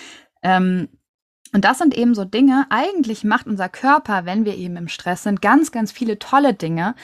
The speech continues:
damit wir in seinen Augen überleben. Nur ist das natürlich in unserer heutigen Welt, in, <laughs> geht's eigentlich gar nicht mehr ums Überleben. Ja, wenn du über die Straße gehst und kommt, und es kommt ein Auto, dann kannst du instinktiv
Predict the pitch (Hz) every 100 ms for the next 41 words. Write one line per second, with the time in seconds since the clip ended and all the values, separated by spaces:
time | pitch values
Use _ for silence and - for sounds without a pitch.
0 | - _ 175 196 196 208 196 185 190 214
1 | - 185 190 160 175 175 202 180 156 175
2 | 170 - 202 190 180 190 - 180 180 170
3 | 196 196 185 175 180 185 - - - -
4 | - _ _ _ _ - 190 180 - 190
5 | - - - - 190 208 - - 190 190
6 | - 170 208 220 165 160 160 160 160 160
7 | 165 196 226 185 180 170 170 - 202 254
8 | 214 190 180 170 - 185 - - 175 175
9 | - 180 - - 190 262 277 190 202 -
10 | - - 175 175 226 254 254 226 214 214
11 | 226 - 190 185 - - 330 269 269